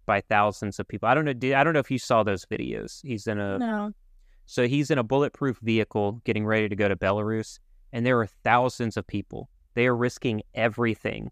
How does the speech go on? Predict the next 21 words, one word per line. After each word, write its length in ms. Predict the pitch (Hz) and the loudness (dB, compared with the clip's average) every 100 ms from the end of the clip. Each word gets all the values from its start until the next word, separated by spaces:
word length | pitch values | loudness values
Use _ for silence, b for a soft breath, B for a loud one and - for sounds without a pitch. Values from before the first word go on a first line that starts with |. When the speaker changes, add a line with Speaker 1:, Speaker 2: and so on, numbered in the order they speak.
| - | -14
Speaker 1:
just 240 | - 147 - | -4 -2 0
to 100 | 147 | -4
shake 340 | - 135 131 | 0 0 0
his 140 | 131 - | -2 -2
hand, 340 | 113 101 95 - _ - | -2 -2 -4 -10 _ -12
to 100 | - | -10
tell 320 | - 139 131 131 | -2 2 2 2
him 320 | 131 110 101 | 0 -2 -2
how 140 | 127 117 | -2 0
much 560 | 113 107 - _ - - | 0 -2 -6 _ -20 -10
they 160 | 110 95 | -6 -4
love 320 | 107 131 - | 0 0 2
him 280 | 135 120 110 | 0 2 0
and 140 | 95 - | -4 0
thank 260 | 113 113 | 0 0
him 220 | - 110 101 | 0 -2 -2
for 240 | 110 104 | -2 0
everything 420 | 107 113 107 104 | 2 0 0 -2
that 140 | 101 95 | -2 -4
he 140 | 101 | -6
does. 420 | - 55 53 - | -4 -6 -6 -12